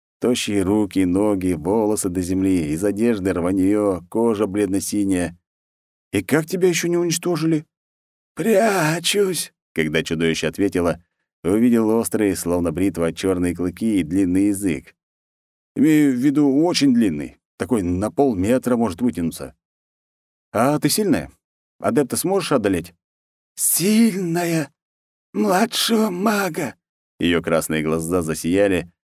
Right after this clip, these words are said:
но тут же погасли. «Эх!» — горестно вздохнул я. А чудовище перепугалось и упало на колени. «Молю, покой! Не хочу убивать!»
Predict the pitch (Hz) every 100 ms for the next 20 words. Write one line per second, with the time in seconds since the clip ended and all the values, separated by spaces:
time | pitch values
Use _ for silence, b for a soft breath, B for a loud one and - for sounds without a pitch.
0 | _ 104 104 104 87 98 104 90 64 57
1 | - _ _ _ _ _ _ _ - 185
2 | 185 151 - - - 82 82 76 78 71
3 | 71 - 73 71 65 62 _ _ _ -
4 | 92 143 139 160 - 131 98 85 80 117
5 | 120 - - 110 98 95 87 98 85 69
6 | 67 - _ _ _ _ - 170 175 202
7 | 208 220 190 - _ _ _ - 180 180
8 | 214 214 170 160 _ _ _ _ _ _
9 | 220 214 - 214 - 214 190 190 165 B
10 | B 202 220 196 220 180 175 -